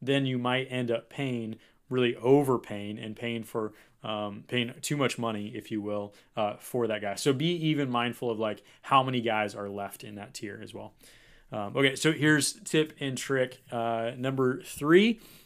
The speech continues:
and here's what I'm calling it, and it's this: don't be a bargain hunter.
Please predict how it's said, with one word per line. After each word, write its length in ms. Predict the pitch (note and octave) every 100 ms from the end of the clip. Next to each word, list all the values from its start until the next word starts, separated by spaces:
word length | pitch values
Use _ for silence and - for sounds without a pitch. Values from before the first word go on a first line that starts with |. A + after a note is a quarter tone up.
| - -
and 460 | C3+ C3+ C3 B2+
here's 180 | C3 C3+
what 80 | C#3+
I'm 100 | B2+
calling 280 | C3 B2 B2
it, 180 | B2 -
and 140 | A#2+
it's 200 | A#2 A2
this: 280 | - A#2+ A#2
don't 300 | A2+ C3+ D#3
be 120 | C#3+
a 80 | C#3
bargain 400 | A2+ A2+ A2+ G#2+
hunter. 300 | G2 G2+ G2